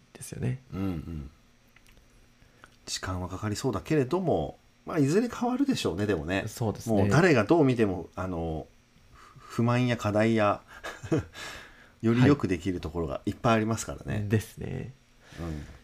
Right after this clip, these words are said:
Speaker 1: やー、本当に詳しい人にめちゃくちゃ話してほしいですね。
Speaker 2: うん。
Speaker 1: ちょっと興味あるんで。
Speaker 2: ぜひ。
Speaker 1: はい。でも、全然こう、とんちんかんかもしれないですけど、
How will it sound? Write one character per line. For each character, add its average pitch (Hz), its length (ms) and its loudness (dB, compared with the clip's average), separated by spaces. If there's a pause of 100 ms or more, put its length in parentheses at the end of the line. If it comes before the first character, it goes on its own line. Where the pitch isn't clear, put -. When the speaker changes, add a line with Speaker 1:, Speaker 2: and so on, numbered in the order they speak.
Speaker 1:
や 110 100 0
ー、 101 260 -2
本 110 200 -6
当 117 80 0
に 110 160 -2
詳 127 240 2
し 139 180 0
い 110 40 4
人 95 140 -4
に 95 340 -4
め 104 100 0
ち - 80 -4
ゃ - 40 -4
く - 80 -12
ち - 80 -4
ゃ 104 260 2
話 104 300 -2
し - 40 -10
て 104 60 -4
ほ 101 120 -8
し - 140 -6
い - 200 -6 (200)
で - 80 -12
す - 120 -14
ね。 - 240 -8 (540)
Speaker 2:
う - 40 -6
ん。 - 20 -6
Speaker 1:
ち 90 40 -4
ょ 82 80 -4
っ - 20 -4
と 76 140 -6
興 90 280 -8
味 92 140 -8
あ 95 60 -10
る - 100 -16
ん - 100 -16
で。 - 200 -12 (1300)
Speaker 2:
ぜ 80 140 -10
ひ。 - 140 -14 (320)
Speaker 1:
は 113 140 -12 (180)
い。 127 40 -18 (960)
で 175 100 6
も、 - 320 0 (140)
全 160 300 2
然 160 260 2
こ 135 440 0 (120)
う、 - 40 -20 (260)
と 143 160 2
ん 139 100 -2
ち 147 160 -2
ん 139 100 -2
か 120 120 0
ん 101 100 0
か 87 120 -4
も 98 60 0
し - 80 -2
れ 101 60 2
な 98 60 4
い - 20 2
で - 20 -2
す - 60 -6
け 98 100 -4
ど、 - 240 -4